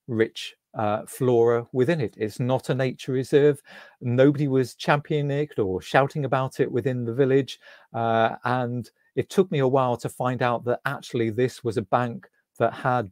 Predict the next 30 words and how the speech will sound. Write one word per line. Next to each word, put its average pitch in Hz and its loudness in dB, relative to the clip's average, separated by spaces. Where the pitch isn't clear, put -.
bee 143 4
orchids 123 0
in 127 -4
abundance, 120 -4
uh, 120 0
and 113 -4
Dyer's 120 0
greenweed 117 -2
and 127 -2
a 131 0
wonderful 127 0
array 110 -2
of 104 -6
wildflowers. 104 -4
But 139 4
in 185 6
my 160 6
work 135 2
with 123 2
the 123 0
R 110 4
S 101 -4
P 117 -4
B, 135 0
my 110 -2
volunteer 120 2
side 117 -2
of 113 -4
things, 123 -2
my 107 -2